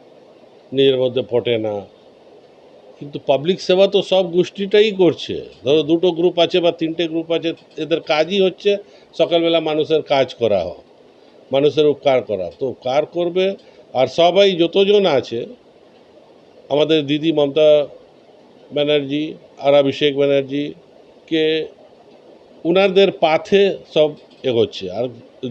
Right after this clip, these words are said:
ধরো, দুটো গ্রুপ আছে বা তিনটে গ্রুপ আছে বা যতই গ্রুপ, মানে, সাংবাদিক ভাইরা আপনারা বলছেন, মনে করবেন না। তো <clears throat> ইনারা যে বলছেন, তো এরা তো ওইটাই মানুষকে বোঝাচ্ছে, সব গ্রুপটাই একটাই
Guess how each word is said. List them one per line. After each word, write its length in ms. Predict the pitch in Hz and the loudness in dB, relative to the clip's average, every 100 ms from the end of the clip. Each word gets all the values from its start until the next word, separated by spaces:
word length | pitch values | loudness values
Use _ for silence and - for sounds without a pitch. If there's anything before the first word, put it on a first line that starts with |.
| 113 113 107 | -12 -10 -4
ধরো, 400 | 131 165 180 180 - _ - | 0 2 2 0 -6 _ -10
দুটো 240 | 131 143 170 | -8 -2 -2
গ্রুপ 280 | 156 165 165 | -2 0 0
আছে 220 | 151 165 | 0 2
বা 120 | 160 | 0
তিনটে 320 | 156 151 156 | -2 -6 -4
গ্রুপ 280 | 151 156 156 | -4 -4 0
আছে 280 | 151 165 156 | 0 0 0
বা 140 | 151 | 0
যতই 300 | 151 160 180 | 0 0 0
গ্রুপ, 220 | 160 165 151 135 - - - | 2 0 -2 -16 -20 -20 -8
মানে, 240 | 131 165 170 | -4 -4 -2
সাংবাদিক 460 | 151 135 139 143 | 0 0 0 -4
ভাইরা 380 | 131 131 135 123 | 0 0 2 -2
আপনারা 320 | 110 123 120 | -2 0 2
বলছেন, 460 | 110 120 120 127 110 | 0 -4 -4 -4 -4
মনে 220 | 107 113 | -2 -4
করবেন 300 | 110 107 107 | -4 -6 -6
না। 140 | 98 - - _ - - - - - _ | -10 -14 -20 _ -20 -20 -20 -20 -20 _
তো 280 | 156 160 147 - - | 0 2 0 -4 -10
<clears throat> 460 | 147 127 - - | -8 -8 -12 -10
ইনারা 320 | 143 165 170 | 0 2 2
যে 120 | 170 160 | 2 0
বলছেন, 560 | 156 185 - 139 151 226 _ - - - _ | 0 -2 0 0 0 -6 _ -20 -20 -20 _
তো 280 | 160 170 160 - - - - - - - - - | -2 -2 -2 -8 -20 -20 -20 -20 -20 -20 -14 -2
এরা 220 | 170 185 | 0 2
তো 300 | 196 202 - 160 | 2 0 0 0
ওইটাই 520 | 175 170 208 240 226 | 0 2 2 2 0
মানুষকে 420 | 214 214 202 202 | 4 4 4 2
বোঝাচ্ছে, 600 | 180 165 151 143 139 165 | 2 4 2 0 0 2
সব 260 | 165 170 151 | 2 -2 -2
গ্রুপটাই 560 | 165 170 208 220 208 | -8 0 2 4 4
একটাই 280 | 180 - 202 | 2 2 2